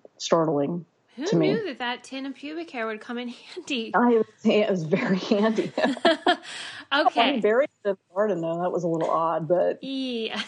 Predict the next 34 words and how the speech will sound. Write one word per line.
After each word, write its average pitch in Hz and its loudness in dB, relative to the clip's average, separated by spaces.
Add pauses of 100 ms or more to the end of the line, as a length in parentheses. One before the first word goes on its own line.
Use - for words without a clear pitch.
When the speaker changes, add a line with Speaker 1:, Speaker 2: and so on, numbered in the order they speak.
(240)
Speaker 2:
<laughs> - -16
that's, 262 0
that's 254 -2
the 220 -4
odd 202 -10
part. 262 -6
<laughs> - -4
Speaker 1:
But 247 6
also, 262 6
why 240 6
would 233 2
you, 226 -2
yeah, 208 2
why 202 2
would 220 0
you 226 -2
use 208 0
a 190 2
thigh 190 0
bone 185 0
to 170 -4
prop 180 0
up 180 -4
a 170 0
fence - -4 (140)
also? 160 2
Um, - -12
Speaker 2:
Right. 170 0
He 196 0
Speaker 1:
anyway. 170 4
Speaker 2:
made 170 -2
some 415 -4
interesting 254 -6
choices. - -12